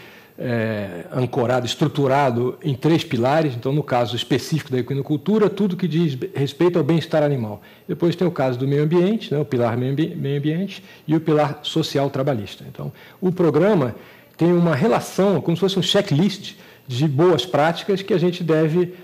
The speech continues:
observar na atividade da equinocultura, mas pode ser desde um aras, uma fazenda ou um centro de treinamento, uma hípica, né,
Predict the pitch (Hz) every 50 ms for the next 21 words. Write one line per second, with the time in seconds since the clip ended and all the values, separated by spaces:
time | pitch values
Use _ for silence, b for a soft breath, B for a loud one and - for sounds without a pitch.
0 | B B B - 147 139 - - 180 165 151 131 131 135 151 170 180 170 170 170
1 | 175 170 - 196 175 175 135 143 147 147 147 151 147 160 160 175 175 - 165 165
2 | - 175 165 165 160 - 196 151 - 156 135 135 143 139 - - 196 190 185 -
3 | 175 147 170 190 185 185 165 147 151 170 185 185 170 151 131 147 147 143 - -
4 | 156 131 117 143 175 202 214 202 196 190 196 190 185 - 190 185 185 - 170 -
5 | 175 190 190 156 131 135 151 170 185 175 170 - 135 127 117 117 B B B B
6 | - 131 123 120 131 165 180 170 180 - - - 110 104 113 135 139